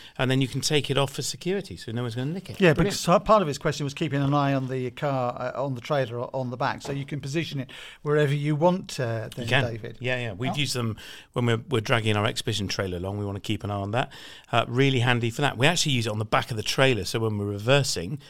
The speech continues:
Speaker 1: we can see beyond the trailer into the space we're backing the trailer into, which is really handy, and it's a, a long enough range.
Speaker 2: And what sort of price for that one?
Speaker 1: Hundred and seventy-six quid. Very clever.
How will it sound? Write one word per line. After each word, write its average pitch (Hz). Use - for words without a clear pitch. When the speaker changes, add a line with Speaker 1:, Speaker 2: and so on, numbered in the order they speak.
Speaker 1:
we 127
can 123
see 120
beyond 120
the 104
trailer 95
into 120
the 110
space 117
we're 120
backing 123
the 110
trailer 139
into, 90
which 104
is 107
really 104
handy, 85
and 113
it's 113
a, 113
a 117
long 117
enough 107
range. 113
Speaker 2:
And 170
what 196
sort 190
of 185
price 190
for 180
that 196
one? 226
Speaker 1:
Hundred 180
and 151
seventy-six 147
quid. 101
Very 135
clever. 113